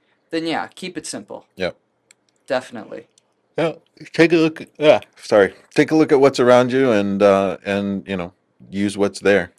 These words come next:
Speaker 2: and make the be-, make the best and most of what it is that, uh, that you have access to.
Speaker 1: Right.
Speaker 2: So.
Speaker 1: Let's, uh, still focus on M P threes for a while.
Speaker 2: Yeah.
Speaker 1: They're, like I, I mentioned, most kids have M P three
Speaker 2: Uh, before we
Speaker 1: players.
Speaker 2: get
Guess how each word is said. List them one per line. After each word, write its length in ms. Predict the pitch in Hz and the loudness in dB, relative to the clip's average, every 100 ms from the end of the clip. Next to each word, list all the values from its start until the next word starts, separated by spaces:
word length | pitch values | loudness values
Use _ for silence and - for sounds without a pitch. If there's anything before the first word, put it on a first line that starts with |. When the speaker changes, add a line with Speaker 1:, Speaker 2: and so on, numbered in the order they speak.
| _ | _
Speaker 2:
and 120 | 92 | -8
make 180 | 92 87 | -6 -6
the 60 | 95 | -4
be-, 220 | 85 90 | -4 -4
make 220 | 101 98 - | -2 -4 -2
the 60 | |
best 300 | 87 90 - | 2 0 0
and 120 | 87 | -8
most 280 | 87 90 - | -6 -6 -6
of 100 | 82 | -6
what 180 | 85 85 | -4 -4
it 120 | 82 | -4
is 220 | 85 80 | -8 -8
that, 200 | 85 82 - _ | -8 -8 -10 _
uh, 300 | 82 82 80 | -6 -6 -6
that 180 | 80 82 | -8 -8
you 120 | 80 | -6
have 300 | 78 82 80 - | -4 -4 -6 -8
access 440 | 82 - - - | -8 -8 -14 -18
to. 160 | - - _ _ | -20 -20 _ _
Speaker 1:
Right. 320 | 139 117 113 | -10 -8 -10
Speaker 2:
So. 160 | _ 110 _ _ _ _ _ _ | _ -20 _ _ _ _ _ _
Speaker 1:
Let's, 460 | 180 233 - - - - | -4 -4 -4 -12 -12 0
uh, 300 | 202 208 196 | 2 2 -2
still 340 | - - 233 | -6 0 0
focus 460 | 240 233 214 - 180 | 2 -2 -2 -6 -6
on 120 | 165 | -4
M 120 | 151 | -6
P 140 | 160 160 | -8 -8
threes 340 | 160 156 151 | -4 -4 -4
for 140 | - | -8
a 80 | 120 | -6
while. 340 | 110 101 113 - | -6 -6 -8 -6
Speaker 2:
Yeah. 120 | 104 - _ _ _ | -6 -6 _ _ _
Speaker 1:
They're, 500 | 151 160 165 165 160 - _ _ _ - | -2 2 2 2 -2 -10 _ _ _ -6
like 240 | 147 156 | -4 0
I, 300 | 160 160 156 _ | 0 0 -4 _
I 100 | 156 | -8
mentioned, 640 | 156 135 - 139 135 - _ _ _ _ | -6 -8 -8 -10 -10 -16 _ _ _ _
most 460 | 143 151 170 - - | -6 0 0 -2 -10
kids 320 | 190 170 151 | -8 -6 -6
have 340 | 170 160 151 - | -6 -2 -2 -4
M 140 | 143 | -10
P 140 | 143 147 | -8 -4
three 280 | 110 147 | -2 -2
Speaker 2:
Uh, 40 | 101 | -2
before 480 | 123 151 151 170 160 | -2 -2 0 0 2
we 100 | 147 | 0
Speaker 1:
players. 240 | 135 | 2
Speaker 2:
get 80 | 135 | 0